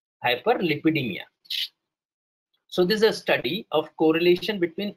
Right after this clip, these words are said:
apoB and dyslipidemia in type two diabetes patient and its relation with proteinuria. So we are talking about diabetic nephropathy. The prospective cross-sectional study conducted on a hundred type two diabetic patient, and it was, uh, uh, apoB was measured using,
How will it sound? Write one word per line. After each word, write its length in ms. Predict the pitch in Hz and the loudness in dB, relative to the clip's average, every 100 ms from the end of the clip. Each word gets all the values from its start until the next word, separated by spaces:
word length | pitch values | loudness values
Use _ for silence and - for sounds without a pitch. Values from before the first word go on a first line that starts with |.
| 127 | -4
apoB 640 | 127 190 190 160 165 247 _ | -2 0 0 0 -4 -6 _
and 220 | 160 196 151 | -2 -2 -2
dyslipidemia 760 | 147 - 175 165 175 180 180 | -4 -2 -2 0 0 2 0
in 140 | 175 | 0
type 240 | 175 - - - | -2 -4 -4 -4
two 120 | 180 | 0
diabetes 400 | 143 139 139 143 - | 0 -2 -8 -12 -12
patient 260 | 139 214 | -8 -4
and 100 | 214 | -2
its 200 | 214 - | -2 -4
relation 460 | 147 151 170 180 214 | -4 0 0 0 -4
with 120 | 240 - 165 | -4 -4 -2
proteinuria. 640 | 160 208 196 147 98 - - _ _ - | -2 2 2 2 0 -6 -10 _ _ -6
So 300 | - 180 185 | 2 4 4
we 140 | 165 | 2
are 60 | 170 | 2
talking 220 | 160 208 | 2 0
about 100 | 254 | 2
diabetic 400 | 143 131 175 - 160 | 0 0 -4 -6 -6
nephropathy. 680 | 139 - 165 147 - 220 330 - _ _ _ - | -6 -2 -2 -2 -6 -6 -8 -12 _ _ _ -4
The 100 | 160 | 0
prospective 640 | 160 151 - 190 220 214 | 2 0 -2 -4 -4 -2
cross-sectional 640 | 170 170 - 196 - 214 | 0 0 0 -6 -4 -4
study 320 | 180 - 185 202 | -4 -2 -2 -2
conducted 420 | 151 151 160 175 | -2 0 0 0
on 80 | 160 | 0
a 120 | 147 | -2
hundred 380 | 123 131 156 165 - | -2 -2 -2 0 -2
type 160 | 127 - | -2 -2
two 80 | 151 | -2
diabetic 420 | 113 113 120 135 - | 0 -2 -6 -10 -10
patient, 340 | 139 - 311 _ _ _ - | -10 -8 -10 _ _ _ -4
and 180 | 160 165 | -2 -2
it 120 | 156 | 0
was, 300 | 175 175 139 | 4 4 4
uh, 260 | 160 156 151 _ _ | 6 6 2 _ _
uh, 120 | 156 | -2
apoB 520 | 139 185 208 185 180 185 | 0 2 2 2 2 2
was 180 | 185 151 | 2 2
measured 400 | 139 139 214 214 | -2 0 0 0
using, 380 | 156 151 247 | -4 -4 -6